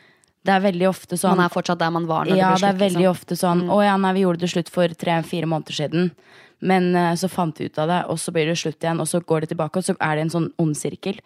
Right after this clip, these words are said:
Speaker 2: Mm.
Speaker 1: Eh, fordi at de ikke klarer å gi slipp, for de er redde. De er, de har så kommet seg inn i en sånn sirkel der det, det trygge er å falle tilbake, gjøre det slutt,
Speaker 2: Mm.
Speaker 1: falle tilbake.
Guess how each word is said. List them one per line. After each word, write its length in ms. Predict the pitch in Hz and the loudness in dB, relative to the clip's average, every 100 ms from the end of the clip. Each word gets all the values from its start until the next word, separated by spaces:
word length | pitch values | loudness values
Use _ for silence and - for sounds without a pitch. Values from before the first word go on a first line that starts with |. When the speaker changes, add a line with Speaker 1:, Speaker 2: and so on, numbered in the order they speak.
| 202 | -10
Speaker 2:
Mm. 180 | 190 - - _ - | -10 -10 -18 _ 0
Speaker 1:
Eh, 260 | 185 180 | 2 2
fordi 460 | 165 - 175 170 160 | 0 -2 -2 -2 -2
at 140 | 160 | -2
de 300 | - 160 165 | -4 -6 -6
ikke 380 | - - - 156 - - | -6 -12 -10 -12 -12 -10
klarer 380 | 185 156 165 | -4 -2 -2
å 80 | 156 | -2
gi 60 | 151 | -4
slipp, 280 | - 160 - | -4 -6 -6
for 100 | 160 | -6
de 100 | 156 | -4
er 180 | 139 143 - | -4 -4 -8
redde. 440 | 156 151 143 - - - | -6 -6 -6 -10 -10 -14
De 100 | - | -6
er, 120 | 180 170 | -4 -4
de 260 | 165 175 | -4 0
har 80 | 185 | 0
så 160 | 175 180 | 0 -4
kommet 340 | - 180 151 | -4 -2 -2
seg 140 | - 160 | -4 -4
inn 140 | 156 | -2
i 40 | 151 | -2
en 100 | 165 | -2
sånn 220 | 165 156 | -2 -4
sirkel 580 | - 156 - - 202 190 | -6 -10 -10 -6 -6 -2
der 320 | 180 170 175 - _ _ _ _ - | 0 0 -2 -8 _ _ _ _ -10
det, 240 | 156 175 170 - | 0 0 0 -4
det 160 | 175 | -8
trygge 280 | - 190 151 170 | -4 -4 -2 0
er 120 | 151 | 0
å 40 | 165 | -2
falle 240 | 175 147 | -4 -4
tilbake, 480 | 175 160 135 - 185 | -4 -2 -4 -4 -2
gjøre 140 | 170 | -2
det 80 | 151 | -2
slutt, 300 | - 180 185 - | -4 -8 -8 -8
Speaker 2:
Mm. 300 | 190 175 180 | -6 -6 -6
Speaker 1:
falle 180 | 165 | -4
tilbake. 480 | 160 160 165 - 151 | -4 -4 -4 -6 -10